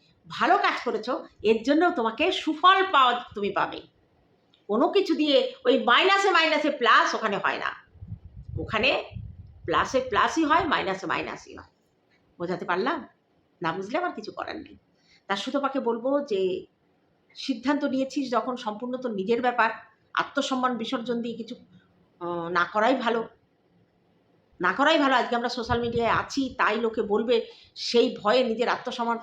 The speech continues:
সম্মান তো বিসর্জন দেওয়া যাবে না। যা, যেটা হবে ভেবে দেখবি। আর সত্যি সত্যি, সত্যি সত্যি যদি, উম, নিজের ভেতরের পরিবর্তন এনে থাকিস, তোর যদি কোনো ভয় না থাকে,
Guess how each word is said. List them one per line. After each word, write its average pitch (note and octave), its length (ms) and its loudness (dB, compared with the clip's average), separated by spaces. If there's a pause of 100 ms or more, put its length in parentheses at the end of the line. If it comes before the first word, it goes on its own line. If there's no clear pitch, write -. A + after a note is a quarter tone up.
(160)
সম্মান G#3+ 320 -4
তো A3 80 -6
বিসর্জন G#3 400 -6
দেওয়া G3 180 -2
যাবে F#3+ 220 -4
না। - 240 -6 (1120)
যা, F3+ 220 0
যেটা F#3 300 0
হবে F#3+ 240 0
ভেবে F#3+ 240 -2
দেখবি। A3 520 -4 (260)
আর D#3+ 280 0
সত্যি - 400 -2
সত্যি, - 360 0 (680)
সত্যি A3+ 300 -2
সত্যি D4+ 520 -2
যদি, A3 440 -2 (460)
উম, F3+ 680 -6 (200)
নিজের A#3+ 320 2
ভেতরের D4+ 380 2 (120)
পরিবর্তন D#4 440 2
এনে D4+ 160 2
থাকিস, B3+ 340 -4
তোর A3+ 120 -2
যদি B3 180 -10
কোনো C4 180 0
ভয় G3+ 280 2
না D4 100 2
থাকে, - 380 -8